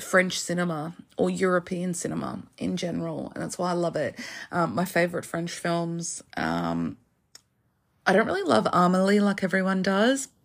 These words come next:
although Montmartre in Paris is somewhere you need to visit. It's absolutely amazing. It's a village, hilltop village in the city, which has just so much,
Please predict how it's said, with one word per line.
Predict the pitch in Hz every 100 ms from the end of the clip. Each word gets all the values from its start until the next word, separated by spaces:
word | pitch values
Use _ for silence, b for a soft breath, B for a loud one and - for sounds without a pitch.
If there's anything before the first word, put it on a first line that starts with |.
| -
although | 185 180 180 175 B B B
Montmartre | 196 180 185 185 185 - 190 185 180 -
in | 185 175 170 170 175
Paris | 180 - 165 -
is | 170
somewhere | - 170 165
you | 165 170
need | 165 160
to | -
visit. | 160 175 170
It's | 170 -
absolutely | 160 - 175 - 180 165
amazing. | 151 175 156 160 170 170
It's | 165 -
a | 170
village, | 165 165 165 170 -
hilltop | - 175 170 - 165 - - B B B B
village | 175 175 170 170 165 -
in | 185 180
the | 175
city, | - 175 175 175 175
which | 180 - -
has | 175 170 - -
just | - -
so | 180 175
much, | 170 160 -